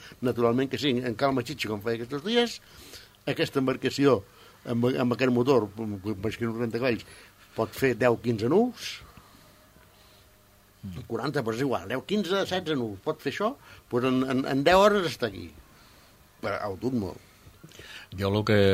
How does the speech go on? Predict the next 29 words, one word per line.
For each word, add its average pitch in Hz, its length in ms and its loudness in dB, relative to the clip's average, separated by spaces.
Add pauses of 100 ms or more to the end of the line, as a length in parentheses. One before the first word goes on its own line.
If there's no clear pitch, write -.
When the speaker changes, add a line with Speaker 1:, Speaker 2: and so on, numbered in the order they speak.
(200)
Speaker 3:
veig 92 180 2
una 92 160 0
cosa, 90 320 2
vull 87 160 -2
dir, 90 100 0
al 87 140 0
marge 98 300 2
d'això, 92 300 0 (680)
jo 92 80 -2
sempre 98 420 4
penso, 95 420 0 (180)
eh, 85 800 -4
amb 87 80 -4
l'altra 95 200 2
banda, 90 260 0
no? 101 220 -4
Que 90 260 -6
qualsevol 90 340 -2
persona 95 480 -2 (560)
surt 107 320 0
d'un 98 160 2
puesto 95 320 0
i 90 80 0
d'un 98 160 0
país 92 400 0
perquè 90 240 -4
d'alguna 90 320 -2
manera 90 240 -2
ella, 90 500 -4